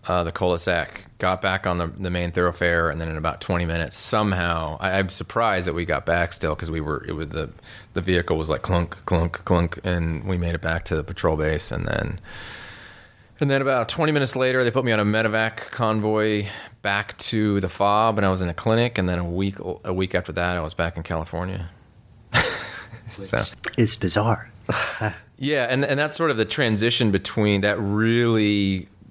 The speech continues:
Speaker 1: s-, you know, starkly contrasted, punctuated transition from the war zone to peacetime, particularly in the United States and particularly California, is very jarring for a lot of people. Psycholo-, I mean, as you might expect, just psychologically jarring.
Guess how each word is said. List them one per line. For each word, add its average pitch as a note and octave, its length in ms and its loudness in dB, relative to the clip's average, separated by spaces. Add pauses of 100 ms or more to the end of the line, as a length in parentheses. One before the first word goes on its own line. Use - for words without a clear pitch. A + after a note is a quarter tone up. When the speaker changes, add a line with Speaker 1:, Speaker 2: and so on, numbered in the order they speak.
(180)
Speaker 1:
s-, - 360 -6
you A2 100 4
know, F#2+ 100 4
starkly G#2 800 2 (100)
contrasted, G2 800 2
punctuated F2+ 760 2 (360)
transition F2+ 680 2
from E2+ 800 2
the F#2+ 100 0
war F2+ 320 4
zone E2+ 380 0
to E2+ 720 0
peacetime, F2 840 0 (600)
particularly G2+ 380 0
in F#2+ 40 2
the F#2 60 2
United E2+ 260 0
States F2+ 360 0
and E2+ 100 -6
particularly D#2+ 340 -4
California, F2 760 0
is D#2+ 180 -4
very D#2+ 760 0 (300)
jarring E2 640 0
for - 120 -10
a D2+ 60 -6
lot C#2+ 100 -4
of - 60 -10
people. D#2 120 -10
Psycholo-, E2+ 460 -2
I E2 40 -4
mean, F#2 120 0
as E2 80 -4
you D#2+ 60 -10
might D#2+ 160 -6
expect, E2 400 -4
just - 160 -6
psychologically E2 580 0
jarring. D#2+ 400 -2